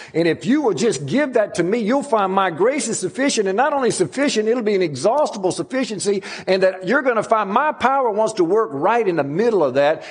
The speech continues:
and bring glory to the God the Father so that everyone can see the goodness of God." That's pretty powerful. In this, when he says that, um,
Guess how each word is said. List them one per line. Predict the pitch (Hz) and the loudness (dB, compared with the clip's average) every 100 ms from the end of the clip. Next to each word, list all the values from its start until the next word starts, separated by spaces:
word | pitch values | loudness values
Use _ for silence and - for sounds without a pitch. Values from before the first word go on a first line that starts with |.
| - | -6
and | 147 143 | -2 0
bring | 147 143 | 0 0
glory | 131 147 175 185 | 2 2 4 2
to | 180 127 | 0 -4
the | 123 | -6
God | 110 139 156 160 156 - | 0 2 4 2 -2 -16
the | |
Father | - 127 135 123 131 - _ _ _ | -6 -2 -2 -2 -8 -16 _ _ _
so | 123 | -2
that | 113 - | -2 2
everyone | 196 175 135 117 | 2 4 2 0
can | 98 107 | -6 -8
see | - 135 107 95 85 _ _ _ 113 | -4 -2 -2 -4 -14 _ _ _ -6
the | |
goodness | 107 123 113 - | 0 0 0 -6
of | 101 | -6
God." | 98 78 - - _ _ _ _ _ _ _ _ _ _ _ - | -4 -6 -8 -20 _ _ _ _ _ _ _ _ _ _ _ -6
That's | 131 | -6
pretty | - 131 | -4 -8
powerful. | 104 139 151 101 76 - _ _ _ _ _ _ _ _ _ _ _ _ _ _ _ _ _ _ | -2 -2 -2 -8 -16 -20 _ _ _ _ _ _ _ _ _ _ _ _ _ _ _ _ _ _
In | 139 151 | 0 2
this, | 139 127 120 - - - _ _ _ _ _ _ _ _ _ _ _ _ - _ | 4 4 2 -2 -10 -14 _ _ _ _ _ _ _ _ _ _ _ _ -20 _
when | 117 120 | -8 -6
he | |
says | 117 147 131 113 | -2 2 2 0
that, | 107 117 110 - 113 | 2 2 2 0 0
um, | 104 98 | 0 -2